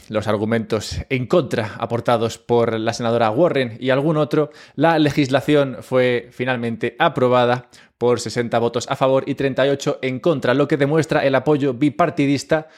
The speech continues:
a la medida, a la medida que anula <laughs> la medida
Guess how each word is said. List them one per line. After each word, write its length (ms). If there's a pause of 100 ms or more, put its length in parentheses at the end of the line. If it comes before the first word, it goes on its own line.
(240)
a 140
la 80
medida, 580
a 120
la 80
medida 640
que 200
anula 480 (140)
<laughs> 140
la 220 (440)
medida 500